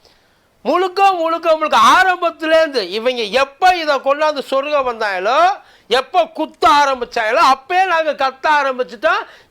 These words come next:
"இது தேவையில்லாத ஒரு ஆணி, தயவு செய்து இதை அடிக்காதீங்க, புடுங்கி உடனே வெளியில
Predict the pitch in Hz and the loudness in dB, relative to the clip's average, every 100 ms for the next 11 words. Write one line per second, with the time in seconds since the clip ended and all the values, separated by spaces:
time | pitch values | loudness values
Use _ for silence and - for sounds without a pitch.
0 | 196 311 330 381 381 - 285 330 339 311 | -6 -4 -2 -2 -4 -2 0 2 0 -2
1 | 311 311 302 339 302 277 247 214 226 196 | 0 2 2 2 0 0 0 0 0 -4
2 | 240 202 123 98 _ _ _ - 190 226 | -6 -6 -10 -16 _ _ _ -6 -4 -4
3 | 208 226 254 247 196 247 302 - _ _ | -6 -6 -6 -6 -4 -4 -4 -10 _ _
4 | 165 233 - 277 220 196 202 196 240 294 | -4 -4 -2 -2 -2 -4 -6 -6 -8 -6
5 | 277 220 214 240 214 214 262 | -4 -2 -2 -2 -2 -2 -2